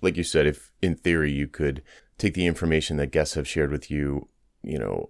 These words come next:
o-, over all that time and turn it into a book or something like that. And that is what you used to turn into a course. So maybe let's pivot a little bit. And I'm curious if you, if, if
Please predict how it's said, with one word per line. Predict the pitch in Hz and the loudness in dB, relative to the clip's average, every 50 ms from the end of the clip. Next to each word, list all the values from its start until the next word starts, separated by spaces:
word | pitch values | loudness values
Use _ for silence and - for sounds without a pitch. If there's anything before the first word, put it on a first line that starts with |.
| _ - | _ -6
o-, | - - - | -6 -2 0
over | 90 87 73 80 71 | 0 0 2 2 2
all | 67 78 | 2 2
that | 71 73 73 - - | 2 0 0 -2 -2
time | - 87 78 73 71 69 69 | -4 -4 -2 0 0 0 -2
and | 71 71 67 - | -2 -4 -4 -6
turn | - - 78 73 | -4 -4 -2 -2
it | 73 69 | -2 -2
into | 67 64 71 69 | -4 -4 -4 -4
a | 62 | -2
book | - 69 65 - 62 | -2 -2 -2 -2 -4
or | 62 | -8
something | - - 65 62 - 65 | -6 -8 -8 -8 -8 -8
like | 64 64 64 64 | -6 -6 -8 -6
that. | - 62 62 62 - | -6 -4 -4 -4 -4
And | 64 69 | -2 -2
that | 71 71 | 0 0
is | 73 65 73 | 0 -2 -2
what | 73 - | -4 -6
you | - 69 | -4 -6
used | 69 67 - - | -6 -8 -8 -12
to | 71 | -14
turn | - - 78 71 69 | -12 -10 -8 -8 -8
into | 69 65 - 67 | -8 -8 -8 -8
a | 69 | -8
course. | - - - 69 65 65 - - - - - - - - | -8 -4 -4 -2 -2 -2 -4 -10 -18 -20 -20 -20 -20 -10
So | - 92 | -4 0
maybe | 101 117 135 156 165 | 2 2 2 2 2
let's | 160 151 - - | 2 0 0 0
pivot | - 120 101 110 110 | 0 0 2 2 2
a | 110 90 | 2 2
little | 80 78 76 | 0 0 2
bit. | - 73 73 - - | 4 4 4 2 2
And | 78 78 - - | -2 -4 -4 -4
I'm | - 92 - | -6 -6 -2
curious | - 165 160 175 175 - - | 0 2 2 2 2 0 -2
if | 139 - - - | -8 -8 -2 0
you, | 113 101 104 - - | 2 2 2 2 2
if, | 104 104 - - - - - _ - | 2 0 0 0 -6 -18 -12 _ -2
if | 92 80 - - - | -2 -2 -4 -6 -20